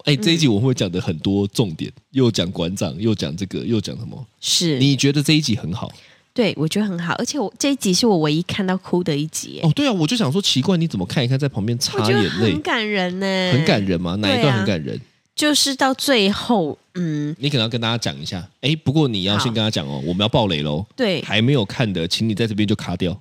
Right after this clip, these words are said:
Speaker 2: 是，是，
Speaker 1: 对，对，对，
Speaker 2: 是，如果
Speaker 1: 看完再来听，再，再来听我们这一集。
Speaker 2: 对，如果你有决定要看《非常律师》的话，那就是接下来的可能就五分钟。
Speaker 1: 是。
Speaker 2: <laughs> 要先避开。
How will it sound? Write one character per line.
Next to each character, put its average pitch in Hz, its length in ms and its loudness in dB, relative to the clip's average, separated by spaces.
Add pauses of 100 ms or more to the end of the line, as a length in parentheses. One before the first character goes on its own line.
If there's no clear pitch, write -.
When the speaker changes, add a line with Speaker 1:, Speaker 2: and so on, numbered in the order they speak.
(100)
Speaker 2:
是， 196 440 2
是， - 100 2
Speaker 1:
对， - 100 2
对， - 40 4
对， 202 60 4
Speaker 2:
是， 190 80 4
如 185 40 -2
果 196 60 0
Speaker 1:
看 185 120 4
完 113 200 4
再 139 80 4
来 107 120 2
听， - 180 -4 (220)
再， 117 180 0
再 123 140 2
来 104 80 4
听 110 160 0
我 101 80 0
们 82 100 -2
这 90 80 -2
一 90 100 2
集。 - 180 -6
Speaker 2:
对， 185 140 0
如 180 160 0
果 254 160 0
你 196 140 -4
有 180 300 -4
决 156 200 0
定 185 160 -2
要 180 140 2
看 180 340 -2 (120)
《非 185 120 2
常 160 220 -2
律 170 100 2
师》 165 220 0
的 131 140 0
话， - 400 -4
那 190 160 0
就 196 240 0
是 196 140 2
接 185 220 2
下 196 200 2
来 123 120 2
的 117 180 -2
可 - 140 -4
能 151 120 0
就 190 140 4
五 165 100 0
分 165 280 2
钟。 156 280 0 (160)
Speaker 1:
是。 98 240 2 (220)
Speaker 2:
<laughs> 277 160 0
要 262 140 2
先 262 240 0 (120)
避 220 200 -2
开。 196 320 2